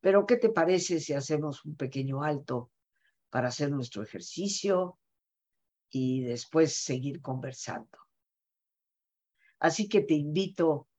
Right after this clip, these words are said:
como siempre, a que te pongas cómodo. Y si te es posible hacer el alto completo, el alto total, cerrar tus ojos.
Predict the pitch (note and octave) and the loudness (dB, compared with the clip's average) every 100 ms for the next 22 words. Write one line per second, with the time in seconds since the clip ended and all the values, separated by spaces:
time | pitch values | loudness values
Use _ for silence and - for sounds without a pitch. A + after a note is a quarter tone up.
0 | _ _ C#3 C#3+ C3 E3+ F3 D#3+ D3+ C3+ | _ _ -6 -4 -2 0 0 0 -2 -2
1 | B2 - C#3 B2+ A#2+ - F#3 F#3+ F#3+ F#3+ | -10 -6 -4 -4 -8 6 8 8 8 8
2 | G3 - _ _ _ _ _ _ _ _ | 6 0 _ _ _ _ _ _ _ _
3 | _ _ _ _ _ _ _ _ _ _ | _ _ _ _ _ _ _ _ _ _
4 | _ _ _ F3 G3 F#3+ A#3+ - F#3+ G3+ | _ _ _ -6 -4 2 2 2 -4 -2
5 | G3 F#3 D#3+ F3 E3+ D#3+ E3 D#3+ D3+ C3 | 0 0 0 2 2 2 0 -2 -4 -6
6 | B2+ D#3+ E3 D3+ C#3+ C#3 C3+ C3 B2 A#2+ | 0 0 2 0 0 -2 -4 -6 -6 0
7 | D3 E3 B3 A#3 _ _ _ _ _ _ | 2 2 -2 -10 _ _ _ _ _ _
8 | _ _ _ _ _ _ _ _ _ _ | _ _ _ _ _ _ _ _ _ _
9 | - F#3+ D#3+ D3+ - C3+ G#2+ E2 _ - | -2 2 4 2 0 -10 -10 -12 _ -20
10 | - | -20